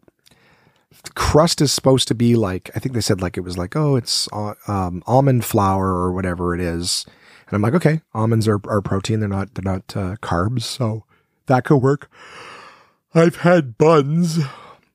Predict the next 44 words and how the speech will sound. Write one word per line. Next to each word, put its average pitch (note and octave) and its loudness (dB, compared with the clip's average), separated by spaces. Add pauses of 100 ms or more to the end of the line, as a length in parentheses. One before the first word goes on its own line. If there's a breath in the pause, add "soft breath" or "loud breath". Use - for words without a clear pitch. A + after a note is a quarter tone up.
(180)
I B2+ 2
did B2+ 4
a, A#2 4
an A2+ -2
activation A2 -4
years G2+ -6
ago F#2+ -6
for E2+ -4
a E2 -6
company G2 -8
called E2+ -8 (100)
Unbun, B2+ 2
U A#2 2
N A2+ -2
B A2 -2
U G#2+ 2
N, A2 -2
Unbun. A#2 0
And G#2 -2
it G2 -2
was F#2 -8
like, F2 -6
uh, D#2+ -6 (1000)
keto A#2+ 4
buns F2 0
made F#2+ -2
out F2+ 0
of, - -8
uh, E2 -6
almond G2+ -2
flour, E2 -4
but F#2+ -8
they G#2 0
were, F#2+ 0
like, F#2 -4
twelve A#2 4
bucks G#2 -2
for - -8
four F#2+ -2 (380 soft breath)
buns. D#2 0 (300 soft breath)
Now, A#1+ -10
they F#2 -2
were A#2 2
good. G3 2